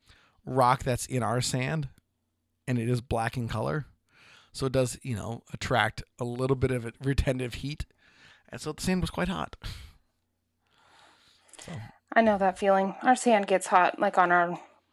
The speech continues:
Speaker 2: beaches,
Speaker 1: On
Speaker 2: at
Speaker 1: your,
Speaker 2: our
Speaker 1: uh, uh,
Speaker 2: lakes.
Speaker 1: on your man-made lakes?
Speaker 2: Yeah, our red ones. And, um, so, yeah, no, I know how that feels when the sand gets kinda toasty, and then you burn the bottoms of your feet while the sun burns the top of your feet,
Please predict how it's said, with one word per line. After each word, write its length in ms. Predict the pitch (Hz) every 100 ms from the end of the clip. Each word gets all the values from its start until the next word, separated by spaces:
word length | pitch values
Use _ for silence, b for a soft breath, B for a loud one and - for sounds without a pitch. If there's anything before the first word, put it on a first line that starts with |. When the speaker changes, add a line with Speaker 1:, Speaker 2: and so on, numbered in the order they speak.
| _ _ _ - - - B B B
Speaker 2:
beaches, 560 | - 196 - 175 170 180 -
Speaker 1:
On 80 | 190
Speaker 2:
at 60 |
Speaker 1:
your, 80 | -
Speaker 2:
our 80 | 175
Speaker 1:
uh, 100 | 151
uh, 40 |
Speaker 2:
lakes. 200 | 156 143 151
Speaker 1:
on 140 | 147
your 100 | 143
man-made 320 | 143 135 131
lakes? 300 | 135 139 - - _ _ _ _ - B B B B B B
Speaker 2:
Yeah, 240 | - 202 190 - -
our 140 | 220
red 200 | 185 185
ones. 380 | 190 196 202 - _ b b b b b b b b b -
And, 480 | 233 220 214 214 185 B B B B B B
um, 320 | 202 185 180
so, 140 | 185 294
yeah, 160 | 370 370 -
no, 80 | 269
I 100 | 269
know 120 | 285
how 80 | 277
that 200 | 247 240
feels 260 | 240 240 240
when 100 | 220
the 60 |
sand 280 | - 226 220
gets 160 | 214 -
kinda 260 | 220 220
toasty, 540 | 208 226 220 - 262 262
and 220 | 214 185 - B B B B B B B B B _ -
then 120 | 208
you 120 | 202
burn 260 | 196 208 214
the 60 |
bottoms 360 | 202 214 226 220
of 120 | 220
your 100 | 220
feet 300 | - 247 277
while 180 | 226 208
the 60 | 196
sun 300 | 233 208 208
burns 300 | 208 208 190
the 80 | 202
top 260 | 208 226
of 60 | 233
your 100 | 240
feet, 280 | - 302